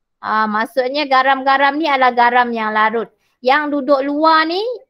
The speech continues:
yang duduk luar ni, duduk luar semua ni, ni semua tak, tak larut yang duduk luar. Yang duduk dalam ni lah larut. So kita tengok plumbum dua sulfat.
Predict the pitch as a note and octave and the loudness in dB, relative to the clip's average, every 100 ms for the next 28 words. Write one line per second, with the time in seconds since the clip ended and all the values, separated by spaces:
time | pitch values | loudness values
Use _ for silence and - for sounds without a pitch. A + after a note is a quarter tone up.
0 | - B3 C4 B3+ B3+ C4 D4 D4+ D4+ E4+ | -6 -4 -4 -4 -6 -4 -2 -2 -2 -6
1 | A4+ F#4 B3 _ _ A3+ A#3 B3+ C#4 C#4 | -8 -12 -20 _ _ -10 -10 -4 0 2
2 | C#4 C#4 C#4+ D4 C#4+ C#4+ D4 G4+ C4 C#4 | 2 2 0 -2 -6 -6 -4 -8 -8 -8
3 | D#4+ D4 C#4 E4 C4+ F4 - _ _ G#3 | -6 -6 -4 -2 0 0 -2 _ _ -4
4 | G#3+ G#3 A3 G#3 G3+ G3+ G#3 G3+ E3+ E3+ | -2 -2 -2 -8 -10 -10 -4 -4 -4 -6
5 | G3+ A3 G#3+ A#3 C4 C4 C#4 C#4+ G#4 B3 | -10 -8 -6 0 0 0 0 2 0 0
6 | G#3 G#3+ G#3+ - _ _ _ E4+ F4+ D#4 | 0 2 -2 -8 _ _ _ -4 -2 -4
7 | D#4 D#4 D#4+ A#3 - _ _ C4+ C#4+ D4 | -4 0 0 0 -4 _ _ 0 2 2
8 | D4 E4 D4+ D4 D4 D#4 D#4 D#4 B3 | 2 2 0 -2 -2 -4 -6 0 0